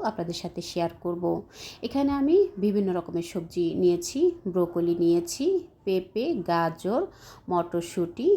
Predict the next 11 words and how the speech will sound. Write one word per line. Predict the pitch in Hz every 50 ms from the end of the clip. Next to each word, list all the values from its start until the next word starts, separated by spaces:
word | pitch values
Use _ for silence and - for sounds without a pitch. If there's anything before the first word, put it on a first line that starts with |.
| - -
ফুলকপি। | - - 190 185 180 175 - 180 170 170 - - 233 320 415 403 - - - - - _ _ _ _ _ _ - - - _ _ _ _ _ _ _ -
তো | - - -
এইসব | 285 285 277 - 320 311
সবজিগুলোই | 302 - 269 254 226 - 269 262 - 262 262 294 339 392
কিন্তু | 381 - 285 277 277 - 311 381 466 427 - - _ _ - - -
আমি | 185 185 180 170 170 170 175 - - - - _ _ _ _ -
সংরক্ষণ | - - 190 180 175 180 175 - 208 185 180
করব | 185 - 175 175 180 - 370 381 359 - -
খুব | - - 339 339
সহজেই। | - - - 190 190 185 175 175 175 170
কিন্তু | 170 170 190 180 170 170 170